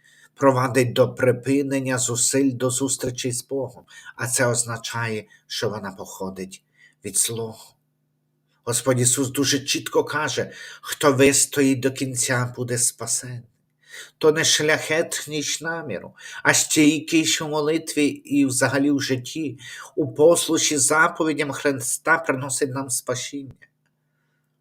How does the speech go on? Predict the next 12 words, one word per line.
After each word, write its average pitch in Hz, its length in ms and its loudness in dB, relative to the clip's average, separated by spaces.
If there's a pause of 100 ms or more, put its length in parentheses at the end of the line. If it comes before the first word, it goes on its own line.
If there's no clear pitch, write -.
(1000)
Смирення, 135 840 4
покора — 143 640 4
це 139 180 4
підстава 143 600 -2
молитви. 143 600 -6 (400)
Довіра 135 800 2 (160)
і 135 120 -2
стійкість 160 840 0
показують, 143 800 -4
наскільки 160 840 2
ми 156 180 0
справді 156 840 0